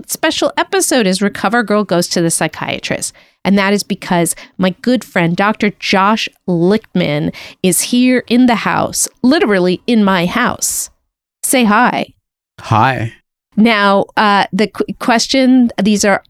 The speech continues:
Speaker 1: you know, I'm having him answer questions I've been sent over the years. If you have a question that you would like him to answer, email me, Anna at anna david dot com. Now, today's question.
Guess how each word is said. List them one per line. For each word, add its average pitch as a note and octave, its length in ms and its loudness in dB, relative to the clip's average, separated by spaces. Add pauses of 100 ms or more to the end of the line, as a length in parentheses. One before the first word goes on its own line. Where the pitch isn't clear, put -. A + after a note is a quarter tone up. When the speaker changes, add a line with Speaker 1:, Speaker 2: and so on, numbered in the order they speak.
(140)
Speaker 1:
you G3+ 160 2
know, F3+ 140 2
I'm F#3 160 0
having F#3+ 240 2
him F#3+ 80 2
answer F#3 260 -2
questions F#3 400 -2
I've E3+ 140 0
been E3 120 -2
sent A3 380 0
over F#3 180 0
the E3+ 80 0
years. A#3 480 0
If - 160 -6
you F#3+ 140 4
have G3 140 2
a F#3 40 0
question F#3 440 -2
that F3+ 140 -2
you E3+ 100 2
would E3 120 -2
like D#3+ 300 -2
him F3 60 -8
to - 240 -8
answer, A3+ 500 0 (500)
email A#3 280 4
me, E3+ 280 0
Anna A3 400 2 (160)
at G#3 320 0
anna F#3 300 2
david E3+ 420 0 (560)
dot E3+ 300 -2
com. - 320 -2 (520)
Now, F3+ 260 -2 (100)
today's G3+ 500 -2
question. - 500 -6